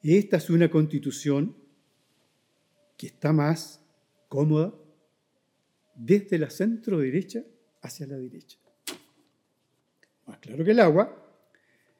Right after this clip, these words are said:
No solo eso, el ministro de la dictadura, José Piñera, muy conocido por todos los chilenos, va mucho, mucho más allá. Dice lo siguiente, voy a leer textual.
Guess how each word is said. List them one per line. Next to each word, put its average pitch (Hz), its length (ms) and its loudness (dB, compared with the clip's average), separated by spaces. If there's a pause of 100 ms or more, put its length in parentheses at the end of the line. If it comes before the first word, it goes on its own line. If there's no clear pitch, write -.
(400)
No 160 240 0
solo 175 380 0
eso, 226 440 -6 (600)
el 156 160 0
ministro 160 1000 0
de 131 220 -6
la 127 100 -4
dictadura, 131 720 -2 (760)
José - 380 -18
Piñera, 104 640 -6 (1500)
muy 127 140 -16
conocido 151 540 -4
por 131 200 -14
todos 127 180 -14
los 107 100 -20
chilenos, 120 440 -14 (500)
va 170 80 2
mucho, 220 260 0
mucho 233 440 -2
más 185 260 -4
allá. 139 500 -4 (540)
Dice 156 240 -4
lo 160 80 -4
siguiente, 175 500 0
voy 139 160 0
a 147 60 6
leer 143 180 0
textual. 185 500 -6